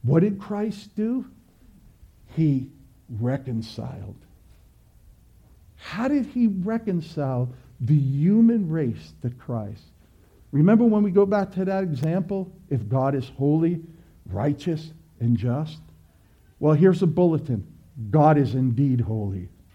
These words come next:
and he does not tolerate sin. And because of the sin of Adam, sin entered the human race.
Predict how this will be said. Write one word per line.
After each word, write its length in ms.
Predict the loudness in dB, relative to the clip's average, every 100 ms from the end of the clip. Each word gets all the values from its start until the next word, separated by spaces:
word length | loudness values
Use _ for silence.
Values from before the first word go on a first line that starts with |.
| _ _ _ _ _ _ _ _ _ 0
and 140 | 2 4
he 120 | 4
does 300 | 4 4 2
not 240 | 0 -2
tolerate 640 | -4 -6 -4 -8 -12 -14
sin. 400 | -14 -14 -12 -14 -18 _ _ _ _ _ _ _ _ _ _ _ _
And 160 | 2 6
because 540 | 6 6 10 10 8
of 180 | 2 0
the 80 | -2
sin 440 | -2 0 6 6
of 140 | 6 6
Adam, 460 | 6 4 2 -8 -14 -20 _ _ _ _ _ _ _ -20 _ -18
sin 380 | -6 2 4 4
entered 360 | 2 2 2
the 80 | 2
human 400 | 2 2 2 0
race. 520 | 0 0 -4 -14 -20